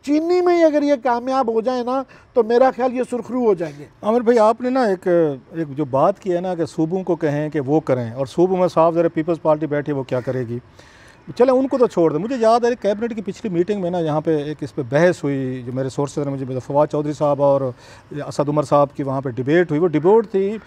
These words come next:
Speaker 2: इस पे, ये डिबेट हुई इस पे, प्रोविंशियल फाइनेंस कमीशन जो हैं, उन पे, एनएफ़सी पे हुई। तो उन्होंने कहा, "जनाब, के सूबे एनएफ़सी ले जाते हैं, आगे पीएफ़सी नहीं करते, प्रोविंशियल फाइनेंस कमीशन नहीं है।"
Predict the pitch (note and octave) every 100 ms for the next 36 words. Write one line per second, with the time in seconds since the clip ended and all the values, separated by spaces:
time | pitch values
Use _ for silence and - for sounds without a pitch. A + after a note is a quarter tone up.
0 | - - - D#3 - D#3 D3 C#3 D3+ E3
1 | G#3+ - C#3+ B2 C3+ F#3 F#3 F#3+ F#3 F3
2 | D#3 E3 F#3+ G3 F3+ E3 F3 D#3 D3+ F3
3 | F3 D#3 B2 C#3 - F#3 E3 D3+ G3+ F#3+
4 | D3+ B2+ A2+ G2 - - - - - B3+
5 | C4 D4 C#4 C4 A#3 B3+ - G#3 A#3 A#3
6 | A#3 - B3+ A3+ F3 D#3+ F3+ G3 G3+ A3
7 | - A3 A3 A3+ F#3+ D3+ C#3 - E3 F#3
8 | G3 F#3 F3 F3 E3 D#3 F3 D3 B2